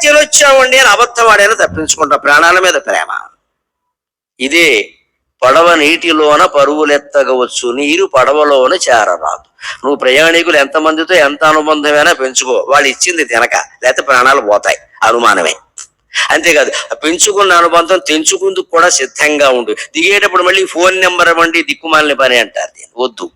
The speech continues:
ఈ ఉన్న ఫోన్ నెంబర్ చాలు. ఇప్పటికే మెమరీ కార్డు, మెనూ అన్ని ఫుల్ అయిపోయినాయి. ఇంకా ఎందుకు ఇవన్నీ? కనిపించే ప్రతివాడు ఫోన్ నెంబర్ మనం తీసుకోవాలి. ఇక్కడ తరచు టచ్లో ఉండండి. ఈ తోటి మొదలెట్టారు ఈ మధ్యన టచ్ అని, ఇదో పిచ్చి.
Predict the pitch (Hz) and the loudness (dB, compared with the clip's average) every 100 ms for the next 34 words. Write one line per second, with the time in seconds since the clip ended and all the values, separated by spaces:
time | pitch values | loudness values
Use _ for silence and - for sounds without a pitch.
0 | _ _ _ _ 143 139 175 170 160 156 | _ _ _ _ -4 0 0 2 0 2
1 | 156 151 139 123 127 107 - - 156 - | 0 0 0 2 0 0 -8 -8 -6 -2
2 | 165 139 143 160 165 160 151 - 160 143 | 0 0 0 0 0 0 0 0 -4 0
3 | 151 156 147 147 - 160 175 120 120 - | 0 0 0 -2 -6 -2 -2 -2 -6 -10
4 | - _ _ _ _ _ _ _ 123 185 | -14 _ _ _ _ _ _ _ -2 0
5 | 180 180 175 165 160 160 139 135 _ _ | 0 0 -2 0 0 -2 -4 -10 _ _
6 | _ _ 151 160 180 170 175 156 170 175 | _ _ -4 -2 -2 -2 0 -2 0 2
7 | 170 165 156 165 165 170 165 151 135 147 | 4 2 2 2 2 2 2 0 0 -4
8 | - 160 147 143 127 110 90 78 _ _ | -2 0 2 2 0 -2 -4 -8 _ _
9 | _ - 180 202 196 - - 156 - 226 | _ -2 0 0 -4 -4 -4 -2 -2 0
10 | 220 190 180 180 143 156 160 147 151 175 | 2 2 0 0 -2 -2 -2 0 0 0
11 | - 165 139 143 139 131 - 151 - - | -2 -2 0 -2 -2 -2 -2 -4 -2 -2
12 | - - _ _ _ _ _ _ _ _ | -4 -10 _ _ _ _ _ _ _ _
13 | 135 156 147 147 - - | -4 -4 -2 -2 0 -2